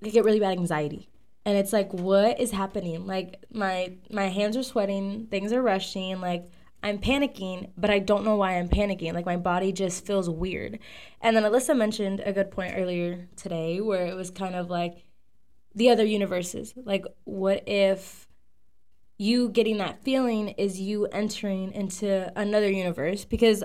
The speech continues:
I can't say that I believe we're the only people, and Earth is just the only place that has, like, there's too much possible. There's too many possibilities, and there's too many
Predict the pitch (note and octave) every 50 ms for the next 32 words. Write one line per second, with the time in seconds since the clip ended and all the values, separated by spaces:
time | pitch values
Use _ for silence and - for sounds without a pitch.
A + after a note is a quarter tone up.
0 | - - A3+ C#4+ C#4+ - F4 E4 - - - G3+ F#3+ F#3 F#3 F3 F3 F3 F#3+ F#3+
1 | F#3 F3 F#3+ F3+ F3+ F3+ - - F#3+ F#3 F#3 F#3 F3+ F3+ - G#3+ G3 F#3 F3 E3
2 | D#3+ D#3+ D#3+ E3 - - - - - - - - - A3 G#3+ G3+ G3 F#3+ - -
3 | - - - A3 A3 G#3 G3+ G#3 G3+ F3 F#3+ F#3 F3+ - A3+ - G3+ G3+ G3 G3
4 | G3 G3 - G3 F#3+ F#3 - - - F3+ F#3 F3+ F3 E3+ F3 F3 - - G#3 G#3+
5 | A3 B3 A#3+ A#3+ A#3+ - - - A3+ G3+ F#3 F3 F3+ - F#3 E3 E3 - - E3+
6 | E3+ F3+ G3 F#3+ - - A3 G#3+ G#3+ G#3 G#3 - G#3 G3 G3 - F#3 F3 F3+ F3+
7 | F3+ F3+ F3+ F3+ F3+ F3+ F#3 F#3 F#3 F3+ - - - G#3 G3+ G3+ G3 F#3+ F#3 F3
8 | F3+